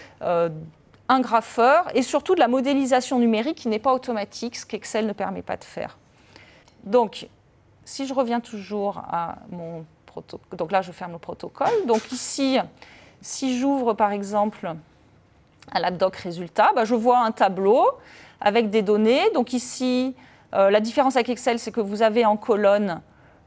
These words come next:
euh, les différentes informations avec, euh,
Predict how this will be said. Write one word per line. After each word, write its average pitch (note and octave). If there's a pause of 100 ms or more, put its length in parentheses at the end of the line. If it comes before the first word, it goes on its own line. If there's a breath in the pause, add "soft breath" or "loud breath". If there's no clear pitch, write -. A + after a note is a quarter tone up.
euh, F3
les F3
différentes F#3+
informations G#3+ (140)
avec, G#3+ (240)
euh, F2